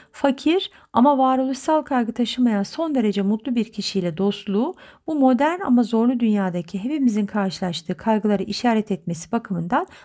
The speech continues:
anlamlıydı. Rasim Öztekin'in canlandırdığı Cavit'in çelişkileri, varoluşsal kaygıları, kendini nesneleşmiş hissetmesi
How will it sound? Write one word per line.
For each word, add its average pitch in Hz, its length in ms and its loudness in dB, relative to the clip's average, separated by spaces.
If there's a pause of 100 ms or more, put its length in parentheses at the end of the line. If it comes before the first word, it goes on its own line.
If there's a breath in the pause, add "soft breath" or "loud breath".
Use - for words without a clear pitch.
(140 loud breath)
anlamlıydı. 165 720 0 (840 loud breath)
Rasim 285 320 6
Öztekin'in 254 580 0
canlandırdığı 185 760 0
Cavit'in 208 500 4
çelişkileri, 196 840 -2 (360 loud breath)
varoluşsal 254 680 4
kaygıları, 180 760 -2 (260 loud breath)
kendini 269 460 4
nesneleşmiş 233 720 0
hissetmesi 196 840 -2